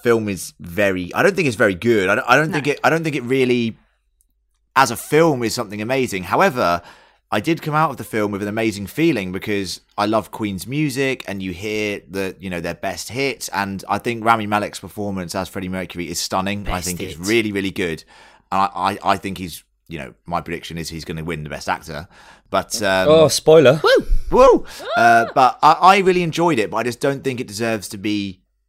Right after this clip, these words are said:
Speaker 1: in the best picture category.
Speaker 4: I think that's, that's about all you can say about it, really, is that it's a, it's a good movie. Um, I know lots of people, lots of people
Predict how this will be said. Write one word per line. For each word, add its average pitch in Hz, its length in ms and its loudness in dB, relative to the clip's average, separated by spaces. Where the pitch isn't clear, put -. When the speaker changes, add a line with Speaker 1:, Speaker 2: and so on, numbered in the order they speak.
Speaker 1:
in 127 180 0
the 104 60 -4
best 104 240 -4
picture 80 200 -10
category. 76 540 -10
Speaker 4:
I 180 80 -4
think 202 160 0
that's, 156 240 -4
that's - 260 -8
about 123 320 -2
all 131 180 -4
you 117 100 -6
can 117 180 -8
say 139 220 0
about 117 200 0
it, 90 80 -2
really, 110 340 0
is 110 120 -6
that 120 240 0
it's 135 160 -2
a, 131 180 -8
it's 127 140 -6
a 123 40 -10
good 135 280 -2
movie. 120 580 -2
Um, 110 400 0
I 120 60 0
know 120 120 2
lots 127 240 4
of 127 80 -10
people, 110 540 -4
lots 117 180 -4
of - 60 -12
people 113 340 -6